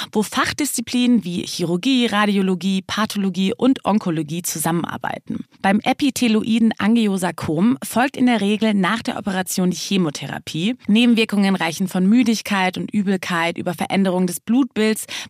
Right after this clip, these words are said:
bis hin zu neurologischen Symptomen wie Verwirrtheit, wie Verwirrtheit oder Desorientierung, vor allem in Kombination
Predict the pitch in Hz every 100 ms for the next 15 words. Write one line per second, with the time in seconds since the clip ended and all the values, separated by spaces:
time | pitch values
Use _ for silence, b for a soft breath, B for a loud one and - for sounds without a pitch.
0 | - 285 - 262 247 214 196 196 190 185
1 | 214 - 160 156 151 160 156 170 190 -
2 | 185 - 165 240 262 214 208 - B B
3 | B 196 214 175 202 247 208 208 - 180
4 | 160 190 - 147 147 139 - 147 143 170
5 | - - 180 226 196 196 190 180 170 -
6 | 180 180